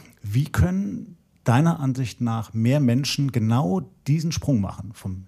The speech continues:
Wissen, vom rationalen Wissen wirklich zum Verstehen, aus dem dann auch Handeln erwächst?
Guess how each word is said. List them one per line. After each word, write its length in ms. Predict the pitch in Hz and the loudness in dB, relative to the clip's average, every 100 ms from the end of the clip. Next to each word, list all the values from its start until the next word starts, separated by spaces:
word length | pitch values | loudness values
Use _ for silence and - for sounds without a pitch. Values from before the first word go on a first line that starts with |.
| - | -10
Wissen, 500 | 101 110 - 175 - | 0 2 2 0 -2
vom 200 | - 110 | 2 4
rationalen 520 | 143 190 147 131 113 | 4 2 2 2 2
Wissen 360 | 113 127 151 92 113 | 0 0 -2 0 4
wirklich 340 | 151 156 156 | 6 6 0
zum 160 | - 107 | 0 -4
Verstehen, 760 | 101 92 - - 117 156 175 | -2 -4 -4 0 2 2 -2
aus 220 | 127 117 | -2 -2
dem 220 | - 123 | 2 4
dann 160 | 120 117 | 4 2
auch 180 | 110 - | -2 0
Handeln 320 | 151 113 90 | 0 0 -4
erwächst? 500 | 90 101 - - - | -10 -12 -12 -16 -18